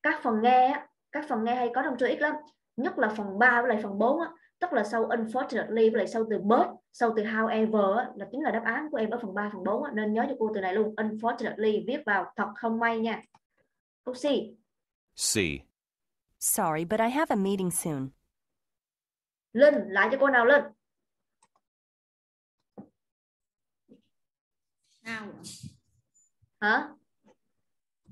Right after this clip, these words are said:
Speaker 4: Cô cho em nghe lại và vừa nãy nó
Speaker 1: Rồi.
Speaker 4: bị giật à?
Speaker 2: B.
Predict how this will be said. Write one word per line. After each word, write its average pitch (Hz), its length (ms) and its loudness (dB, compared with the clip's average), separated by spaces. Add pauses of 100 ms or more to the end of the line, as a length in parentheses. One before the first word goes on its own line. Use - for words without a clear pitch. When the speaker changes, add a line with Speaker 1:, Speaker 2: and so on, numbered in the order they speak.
(800)
Speaker 4:
Cô 233 140 -12
cho 226 60 -12
em 214 160 -14
nghe 208 100 -10
lại 180 260 -12
và 202 140 -12
vừa 185 120 -12
nãy 180 180 -10
nó 226 60 -14
Speaker 1:
Rồi. 208 260 0
Speaker 4:
bị - 160 -2
giật 165 80 -10
à? - 60 -14 (920)
Speaker 2:
B. 101 200 -6